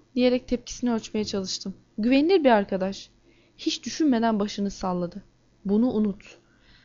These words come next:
Senden başka kimseye güvenemem. Ya sen olursun ya da bu iş olmaz."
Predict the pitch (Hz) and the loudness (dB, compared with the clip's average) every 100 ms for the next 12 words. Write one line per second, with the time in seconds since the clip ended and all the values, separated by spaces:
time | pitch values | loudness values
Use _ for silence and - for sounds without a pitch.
0 | _ - 277 254 349 349 277 - - 392 | _ -4 4 6 8 6 2 -2 -4 -4
1 | - 302 269 226 208 196 185 190 - _ | 0 0 2 2 0 0 -2 -4 -10 _
2 | - 247 339 440 427 415 415 - 427 427 | -2 2 2 2 2 2 0 0 -2 -2
3 | - 269 262 269 233 269 - 214 196 180 | -2 2 4 4 4 0 0 -2 0 -4
4 | 196 - | -8 -16